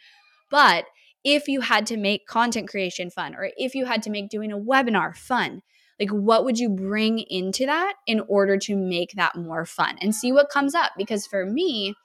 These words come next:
this is where more creativity comes and the ability to think outside of the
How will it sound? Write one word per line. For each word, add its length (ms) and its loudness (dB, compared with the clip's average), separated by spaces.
this 240 6
is 160 2
where 220 4
more 360 4
creativity 720 4
comes 520 -4
and 560 -6
the 100 6
ability 560 4
to 160 -2
think 500 -2
outside 540 -2
of 140 -4
the 100 -4